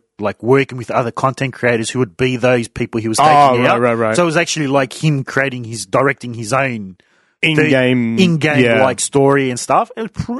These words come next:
Speaker 1: like, used to do really, really good stuff.
Speaker 2: There's a lot of
Speaker 1: Funny
Speaker 2: that now.
Speaker 1: stuff, yeah, yeah. But this was at the time when it was, like, video games, who's gonna have,
Speaker 2: Yeah.
Speaker 1: you know, um, really good. And he's come, made a comeback three days ago. So it's, like, a highlight of my week. I used to really like his stuff.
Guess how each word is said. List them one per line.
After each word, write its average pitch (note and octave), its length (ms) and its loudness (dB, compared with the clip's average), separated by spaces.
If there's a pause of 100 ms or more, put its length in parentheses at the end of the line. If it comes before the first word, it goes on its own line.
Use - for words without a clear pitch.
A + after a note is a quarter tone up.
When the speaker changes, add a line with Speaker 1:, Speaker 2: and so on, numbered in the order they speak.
Speaker 1:
like, C3 220 0
used D3+ 160 -10
to A#2+ 60 -6
do A2 140 -4
really, A#2+ 360 0
really G#2 200 -2
good G2 100 -8
stuff. - 180 0
Speaker 2:
There's A#3 100 4
a F4+ 60 6
lot F3+ 180 6
of G#3+ 60 6
Speaker 1:
Funny - 160 0
Speaker 2:
that A#2 100 -2
now. A2 220 2
Speaker 1:
stuff, - 100 -20
yeah, C3 140 0
yeah. G2+ 180 -6 (840)
But D3+ 120 0
this F3+ 140 0
was C#3+ 140 -2
at C3 120 2
the A#2 60 -8
time C3 280 0
when A#2 120 -4
it - 20 -4
was, A2 140 -4
like, A2 120 2
video B2 260 -2
games, G#2+ 280 -6
who's B2 180 -6
gonna A2 260 -2
have, A#2+ 160 0
Speaker 2:
Yeah. A2+ 120 0
Speaker 1:
you A2 60 -4
know, G2+ 180 -6 (680)
um, F#2 600 -10 (380)
really G3+ 220 4
good. G3 140 4
And G3 140 0
he's G#3+ 160 2
come, E3+ 160 -2
made F3+ 120 4
a E3+ 40 0
comeback D3 340 -2
three C#3+ 160 0
days C3+ 180 0
ago. G#2 320 -6
So A2 340 0 (400)
it's, - 100 -10
like, F3 160 0
a - 20 -4
highlight A#2 320 2
of A2 60 -6
my G#2+ 140 -2
week. D3 460 -6
I C#3 40 -12
used D3 120 -4
to C#3 80 -2
really A#2+ 180 -2
like A2 200 0
his - 100 -12
stuff. - 320 -10